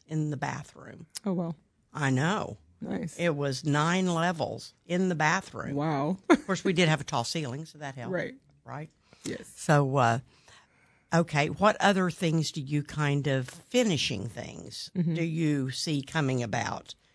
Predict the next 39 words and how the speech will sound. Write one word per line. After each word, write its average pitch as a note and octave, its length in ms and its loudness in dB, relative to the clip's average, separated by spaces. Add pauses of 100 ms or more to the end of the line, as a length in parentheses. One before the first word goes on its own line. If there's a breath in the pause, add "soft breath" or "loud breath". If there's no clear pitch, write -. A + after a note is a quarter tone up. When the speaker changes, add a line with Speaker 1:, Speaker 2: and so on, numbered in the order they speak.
(120 soft breath)
Speaker 1:
in C#3+ 160 -2
housing? B2+ 640 -4 (300)
Speaker 2:
Finishing A3+ 400 4
things. E3+ 360 2
I - 80 8
do D#4 200 4
see, D#4+ 220 0
uh, C#4+ 60 2 (240)
I, A3+ 260 6
I - 40 4 (160)
actually D4+ 280 4
see B3 140 0
a G#3 80 2
lot F#3 240 4
pe-, G3+ 180 2
uh, - 80 -4
more F3+ 220 4
people F#3 280 0
using, E3 360 2
like, D3+ 160 0
woodworking, D#3+ 600 2
like, D3+ 200 -2
accent F3 460 -2
walls F#3 560 4
to - 100 -6
kinda, E3 240 0
you E3+ 80 0
know, E3 180 -4
accent D#3+ 460 -2
their D3+ 100 2
rooms E3 880 0
and D3+ 160 -2
their C#3+ 80 -2
living D#3 300 0
rooms D#3 260 0
and E3 100 -2
things D#3 220 -2
like D3+ 200 -4
that. D#3+ 200 4